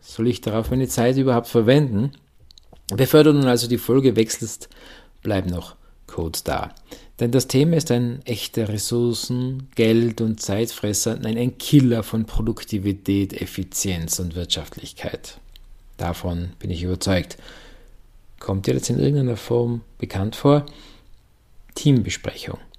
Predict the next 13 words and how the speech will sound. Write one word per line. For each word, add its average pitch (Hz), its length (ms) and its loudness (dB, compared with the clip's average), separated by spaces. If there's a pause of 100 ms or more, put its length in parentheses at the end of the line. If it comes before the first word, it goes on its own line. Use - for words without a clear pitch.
(360)
Der - 140 -6
Teamleiter, 120 640 2 (140)
Chef, - 500 0
Abteilungsleiter 107 840 -2
oder 101 220 -4
wer 92 200 -4
auch 82 60 -8
immer 120 480 -2
spricht - 480 -6
ein 98 160 0
wichtiges - 420 -6
Thema - 340 -6
an. - 100 -10